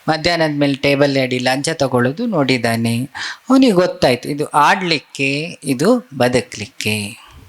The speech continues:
ತಂದೆ ಆದವನು ಆರೂವರೆಗೆ ಎದ್ದು ಭಜನೆ ಕತೆ ಇತ್ತು, ಭಜನೆಗೆ ಬರ್ತೀವಿ ನಾವು, ದೀಪ ಹಚ್ಚಿ, ಆ,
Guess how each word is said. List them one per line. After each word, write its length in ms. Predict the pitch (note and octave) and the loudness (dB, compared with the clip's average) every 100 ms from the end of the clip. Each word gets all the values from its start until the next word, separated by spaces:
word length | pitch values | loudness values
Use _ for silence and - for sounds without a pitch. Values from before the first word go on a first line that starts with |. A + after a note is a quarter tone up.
| - _ _ - - - - _ _ - _ _ - - - - - - - | -20 _ _ -20 -18 -20 -20 _ _ -20 _ _ -20 -20 -18 -16 -18 -20 -6
ತಂದೆ 300 | D3+ F3 G3 | -2 -2 -2
ಆದವನು 480 | G3 F3+ E3 E3 E3 | -2 -2 -2 -2 0
ಆರೂವರೆಗೆ 680 | D#3 E3+ F3+ F3 D#3+ D#3 C#3+ | 0 0 0 0 -2 -2 -2
ಎದ್ದು 560 | D3+ C3 C3 B2+ C3+ - - - _ - | -4 -2 -4 -4 -10 -14 -18 -18 _ -2
ಭಜನೆ 400 | D#3 D#3+ F3 E3 | 0 0 0 0
ಕತೆ 360 | D#3 C#3 C3+ | -2 -2 0
ಇತ್ತು, 520 | B2+ - - A#2+ C3 - | 0 -2 -4 -4 -6 -4
ಭಜನೆಗೆ 460 | E3+ E3 E3+ D#3+ C#3+ | -2 2 2 4 4
ಬರ್ತೀವಿ 440 | C#3 C#3 - D3+ | 2 0 -2 -4
ನಾವು, 500 | B2 A#2+ A#2 A#2+ B2 - D#3+ | -2 -2 -4 -8 -14 -16 -2
ದೀಪ 260 | D#3+ D#3 | 0 0
ಹಚ್ಚಿ, 480 | D#3 D3+ - D3+ D3 - - | -2 -2 -2 -2 -2 -6 -12
ಆ, 40 | C3 | -2